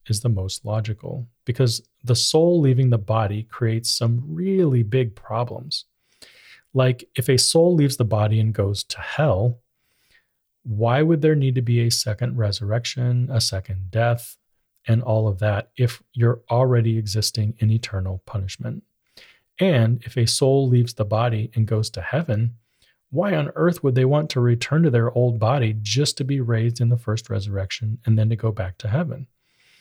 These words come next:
And if God allows us to look over the books during the millennium, then what are these souls doing until then? If you think through it logically, death as a sleep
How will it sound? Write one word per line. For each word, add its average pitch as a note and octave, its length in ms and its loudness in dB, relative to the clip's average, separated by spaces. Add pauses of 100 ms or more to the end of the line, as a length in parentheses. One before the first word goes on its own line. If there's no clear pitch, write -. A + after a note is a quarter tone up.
(720)
And C3+ 500 2
if B2+ 240 -4
God C#3+ 240 2
allows A#2+ 500 2 (100)
us B2 200 0
to - 140 -6
look A#2 240 0
over A2 180 -2
the G2+ 100 -4
books C3+ 460 -4
during A2+ 300 2
the G2+ 80 -2
millennium, A2 680 0 (1160)
then C3 280 4 (120)
what B2+ 280 2
are E3+ 120 4
these C#3 320 0
souls C3+ 340 0
doing A#2+ 340 2
until G#2+ 380 -4
then? A2 440 -6 (1000)
If C3 160 -4
you B2+ 60 2
think F3+ 260 0
through C#3+ 200 2
it - 80 -4
logically, G#2 880 -4 (380)
death C3 360 0
as B2 240 0
a A#2 120 2
sleep A#2 640 -6